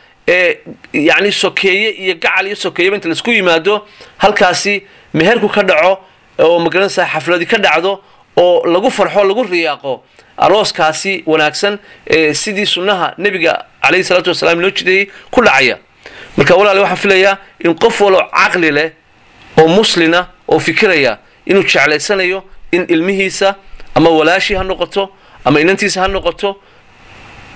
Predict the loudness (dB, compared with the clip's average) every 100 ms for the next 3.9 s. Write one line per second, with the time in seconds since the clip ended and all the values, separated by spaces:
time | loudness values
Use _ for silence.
0 | -20 -20 -20 -10 -2 2 2 2 2 2
1 | 0 0 -2 -4 -8 -8 -2 0 2 2
2 | 0 0 -2 0 0 -2 -8 -20 _ -2
3 | -2 0 2 2 0 -4 -8 -10 -10